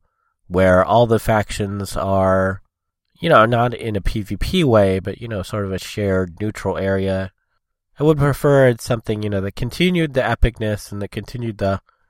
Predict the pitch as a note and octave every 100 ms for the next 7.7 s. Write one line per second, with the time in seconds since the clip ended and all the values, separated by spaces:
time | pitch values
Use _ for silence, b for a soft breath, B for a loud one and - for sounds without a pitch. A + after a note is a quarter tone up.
0 | _ _ _ _ - A#2+ A#2 A2+ - -
1 | A2 G#2+ G2+ G2 - - F#2+ F2 - D3
2 | C#3 B2+ C3 A2+ - - _ _ _ _
3 | _ _ _ - A2+ C#3 B2 - A#2 A2
4 | G#2 - - A#2 A2 G#2 F2+ G#2 G#2 G2
5 | F2+ F2 F#2 _ _ _ _ _ _ _
6 | _ _ - B2 - D3 - C#3 D3 C#3
7 | - D3+ F#3 F3 D3+ A#2